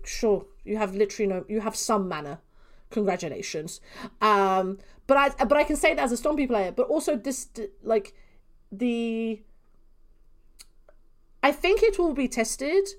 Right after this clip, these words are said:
but I don't know if it is as good or it completely replaces Ad Nauseam. I can also see this in, in, like, something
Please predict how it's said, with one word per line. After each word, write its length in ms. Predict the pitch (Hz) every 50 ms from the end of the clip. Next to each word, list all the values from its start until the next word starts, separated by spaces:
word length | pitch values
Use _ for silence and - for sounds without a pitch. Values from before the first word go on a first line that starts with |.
| - - - - - - - -
but 100 | - 269
I 100 | 262 269 208 - -
don't 220 | 262 269 285 285 - - - 254
know 120 | 262 254 254
if 100 | 247 254 - 262
it 60 | -
is 120 | 240 226 202 220
as 80 | 220 208
good 520 | - - - - 233 226 226 220 220 220 220 - - - - - - -
or 120 | - 240 233 233 - 240
it 60 | 240 240 -
completely 320 | 233 220 - 247 233 - 226 214 202
replaces 500 | 202 - - 240 240 247 247 - 247 226 -
Ad 240 | - 233 233 240 214
Nauseam. 480 | 226 247 247 247 240 269 285 302 339 370 - - - - - - - - - - - - - -
I 140 | - 240 302 403 392
can 100 | 440 480 427 440
also 180 | 480 - 523 494 381 -
see 120 | 339 330 -
this 140 | 370 381 -
in, 160 | 339 294 240 - -
in, 60 | 254 254 240 240
like, 120 | 226 214
something 520 | - 262 254 254 254 - 277 269 254 254